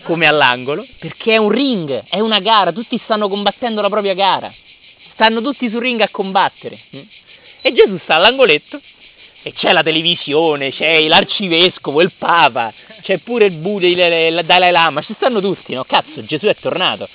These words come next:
ma nessuno ci crede, no? Stanno lì. <laughs> Pietro è l'unico che crede a Gesù, gli massaggia i trapezzi, no? Ma dai.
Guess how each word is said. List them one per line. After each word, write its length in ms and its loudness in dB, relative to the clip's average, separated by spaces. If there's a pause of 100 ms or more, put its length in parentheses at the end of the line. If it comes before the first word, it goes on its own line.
(160)
ma 100 -4
nessuno 320 -2
ci 120 -6
crede, 300 -2
no? 100 -12 (640)
Stanno 300 -2
lì. 180 -2
<laughs> 100 0 (2000)
Pietro 320 4
è 20 4
l'unico 300 0
che 80 -2
crede 240 -4
a 20 -6
Gesù, 240 -8
gli 100 -8
massaggia 440 -2
i 20 -2
trapezzi, 480 -4
no? 120 -14 (1040)
Ma 100 -4
dai. 180 -2